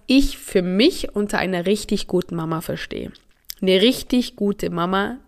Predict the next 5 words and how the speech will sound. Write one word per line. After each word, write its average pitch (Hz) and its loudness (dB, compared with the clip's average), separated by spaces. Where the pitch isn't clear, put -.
ist 196 0
eine 175 -6
Mama, 185 -2
die 208 0
ausgeglichen, 190 0